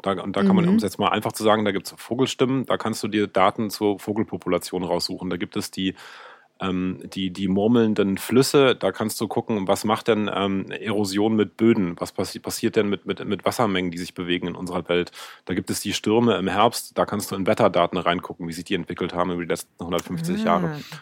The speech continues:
Speaker 1: Also,
Speaker 2: Mhm.
Speaker 1: ne, da, da, da kannst du dir halt dann verschiedene Datensätze, ähm, ähm, aus den Quellen zusammenbauen, die dann quasi exakt auf die, die von Vivaldi erdachten, ähm, äh, Naturmetaphern musikalisch dann draufgebracht
Speaker 2: Mhm,
Speaker 1: werden.
Speaker 2: interessant.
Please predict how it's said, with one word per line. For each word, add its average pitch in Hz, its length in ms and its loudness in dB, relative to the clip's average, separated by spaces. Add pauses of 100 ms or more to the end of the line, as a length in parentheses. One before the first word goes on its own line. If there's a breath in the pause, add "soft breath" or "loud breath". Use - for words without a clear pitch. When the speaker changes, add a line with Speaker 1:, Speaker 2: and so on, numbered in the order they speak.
(280 loud breath)
Speaker 1:
Also, 165 200 4
Speaker 2:
Mhm. 95 60 2
Speaker 1:
ne, 120 180 2
da, 101 100 2
da, 95 280 0 (260)
da 98 220 0
kannst - 200 -4
du 113 40 -6
dir 107 120 2
halt 101 140 2
dann 98 100 -2
verschiedene 113 480 0
Datensätze, 113 800 4
ähm, 104 280 -2 (800 loud breath)
ähm, 98 240 -2
aus 104 180 0
den 110 160 -2
Quellen 104 320 0
zusammenbauen, 107 680 2
die 98 80 -6
dann 95 140 0
quasi 104 320 -2
exakt - 580 -2
auf 98 320 -4
die, 101 360 -6
die 101 180 -8
von 101 440 0
Vivaldi 110 640 4
erdachten, 101 880 0
ähm, 95 560 -2
äh, 92 180 -2
Naturmetaphern 98 840 0
musikalisch 92 500 -4
dann 95 120 -4
draufgebracht 90 420 0
Speaker 2:
Mhm, 196 140 6
Speaker 1:
werden. 170 580 -4
Speaker 2:
interessant. 196 760 -4